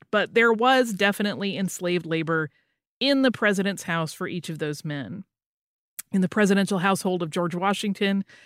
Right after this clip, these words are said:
at least ten enslaved people have been documented. At least eleven were documented as, as part of Jefferson's time in the White House. James Madison had six enslaved workers in his White House. James Monroe, thirteen. Andrew Jackson,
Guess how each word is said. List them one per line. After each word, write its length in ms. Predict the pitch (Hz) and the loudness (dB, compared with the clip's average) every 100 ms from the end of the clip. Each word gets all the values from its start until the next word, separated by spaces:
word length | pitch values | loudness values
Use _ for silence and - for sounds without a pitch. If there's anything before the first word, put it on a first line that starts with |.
| _ - | _ -4
at 120 | 233 | 0
least 320 | 247 233 - | 2 0 -6
ten 400 | - - 240 226 | -8 -2 0 2
enslaved 500 | 220 208 - 185 180 | 0 -2 -2 -2 -2
people 280 | 175 160 165 | -4 -2 -2
have 160 | 165 | -2
been 120 | 160 156 | -4 -4
documented. 840 | 160 151 143 139 - - 185 196 - _ _ _ - | -4 -6 -10 -10 -10 -14 -14 -20 -20 _ _ _ -6
At 120 | 170 | 0
least 220 | 208 - | 2 4
eleven 480 | 262 269 285 247 202 | 2 4 4 4 2
were 120 | 180 | 2
documented 640 | 165 160 180 160 151 165 | 0 0 -2 -4 -2 -4
as, 260 | 165 156 - - | -4 -8 -10 -8
as 180 | 190 175 | -4 -4
part 220 | - 160 | -2 -2
of 100 | 151 | 0
Jefferson's 540 | 202 214 226 202 196 - | 0 0 0 -2 -2 -2
time 240 | 180 170 | -4 -2
in 80 | 165 | -2
the 80 | 165 | -2
White 220 | 160 160 | -4 -4
House. 460 | 160 156 160 - - _ _ _ - | -4 -6 -8 -12 -18 _ _ _ -4
James 260 | 196 196 170 | 0 0 2
Madison 480 | 180 196 - 196 | 2 2 0 0
had 180 | 175 160 | -2 -4
six 400 | - - 277 - | -6 -2 -2 -2
enslaved 440 | 247 247 240 233 208 | -2 0 0 0 0
workers 400 | 214 202 208 208 | -2 0 0 2
in 100 | 190 | 2
his 160 | 185 | 2
White 200 | 190 180 | 0 -2
House. 400 | 185 180 175 - | -2 0 -2 -6
James 360 | - 180 160 - | -4 -4 -4 -4
Monroe, 480 | 160 175 196 190 190 | -4 0 2 2 0
thirteen. 840 | - 151 - - 226 226 226 233 _ _ _ - | -4 -6 -4 0 2 4 2 -2 _ _ _ -10
Andrew 240 | 175 175 | -6 -4
Jackson, 520 | 160 170 165 185 170 | -4 -4 -4 -2 -4